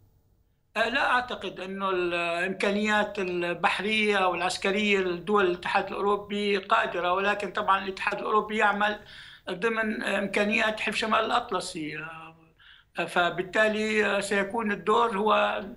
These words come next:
دور لحلف شمال الأطلسي في ليبيا وليس لبريطانيا. يعني بريطانيا وفرنسا وألمانيا أرسلوا، وبلجيكا سترسل، آه، أيضًا سفينة حربية، ولكن هذا لا يكفي. في حال حو-، حدوث تدخل داخل المياه الإقليمية،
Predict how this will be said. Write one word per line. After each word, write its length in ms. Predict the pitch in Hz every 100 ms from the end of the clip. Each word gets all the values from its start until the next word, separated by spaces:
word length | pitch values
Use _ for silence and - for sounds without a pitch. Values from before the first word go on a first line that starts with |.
| -
دور 600 | 196 190 175 208 220 214
لحلف 260 | 190 185 240
شمال 240 | 226 220
الأطلسي 520 | 220 185 - 185 - 160
في 160 | 190
ليبيا 360 | 170 175 165 160
وليس 580 | 175 180 180 208 202 202
لبريطانيا. 1400 | 190 185 185 180 - - - 175 190 190 208 214 196
يعني 240 | 165 160 156
بريطانيا 640 | 165 175 180 208 208 202
وفرنسا 880 | 196 180 180 190 196 208 - 202 196
وألمانيا 800 | 190 170 185 185 208 208 202 202
أرسلوا، 640 | 190 - 190 190 190 185
وبلجيكا 560 | 180 160 180 175 233 202
سترسل، 720 | 196 190 202 - 190 185 175 - - -
آه، 220 | 180 180 208
أيضًا 240 | 202 202
سفينة 400 | 202 190 202 196 170 180
حربية، 540 | 175 - 185 180 233 220
ولكن 340 | 220 214 214
هذا 260 | 226 220 220
لا 200 | 226 233
يكفي. 320 | - 180 - - -
في 120 | - 196
حال 220 | - -
حو-، 320 | - 208 208
حدوث 320 | - 208 233
تدخل 540 | 233 202 247 - 196 185
داخل 460 | 226 - 202 185 -
المياه 300 | 190 214 214
الإقليمية، 800 | 196 196 202 196 214 208 185